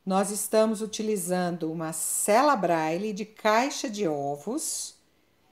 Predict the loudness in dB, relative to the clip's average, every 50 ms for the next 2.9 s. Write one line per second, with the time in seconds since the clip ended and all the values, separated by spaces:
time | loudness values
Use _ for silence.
0 | _ _ -4 0 4 6 6 6 6 6 6 8 8 8 6 4 0 0 0 0
1 | -2 -2 -4 -4 -2 0 2 2 2 0 0 -4 -6 -4 -2 -2 -2 0 -2 -4
2 | -6 -6 -8 -10 -8 -6 -6 -6 -4 -4 -6 -4 -2 0 2 2 0 0